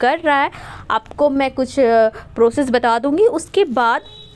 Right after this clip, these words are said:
आपको जो है ऑर्डर कर लेना है, ठीक है। तो एप्लीकेशन मेरा already मेरा इंस्टॉल है, यहाँ देख सकते हैं कॉम्फी पीरियड ट्रैकर, ठीक है। तो ये इसका जो है ना, आपको ये प्ले स्टोर पे बहुत ईजीली मिल जाएगा, ठीक है।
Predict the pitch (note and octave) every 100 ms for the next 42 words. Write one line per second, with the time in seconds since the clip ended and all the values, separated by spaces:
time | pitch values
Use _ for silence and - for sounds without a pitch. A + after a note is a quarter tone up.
0 | - - B3+ - D#4+ E4+ G4 D#5 C4 B3
1 | B3+ A3+ G3 F#3+ G3+ E4 D4 A#3 - -
2 | - C#4+ C#4+ D#4+ E4+ F4 G#4+ G4 G4 F#4+
3 | C#4 C#4 C4+ C#4+ F4 D#4 D#4 D4 - A#3+
4 | C4 C#4 A3+ B3 B3 B3 C4 - - C4
5 | C#4 C#4 C#4+ A#3 G#3+ B3+ B3 A#3 B3+ G#3
6 | E3 G3+ C#4 D#4 - - - - C#4 A3+
7 | D4+ F4+ - E4 - F#4 F4 F#4+ F#4 F#4
8 | F4+ F#4 - C#4+ - - D#4+ E4+ C#4+ C4
9 | C#4+ - D4 C#4 C#4+ G3+ A#3+ B3+ B3+ D#4+
10 | E4 C4+ A#3+ B3+ C4 A3 A3+ B3 C4+ C4
11 | C4 C#4+ G4+ - - - D#4 F4 A3+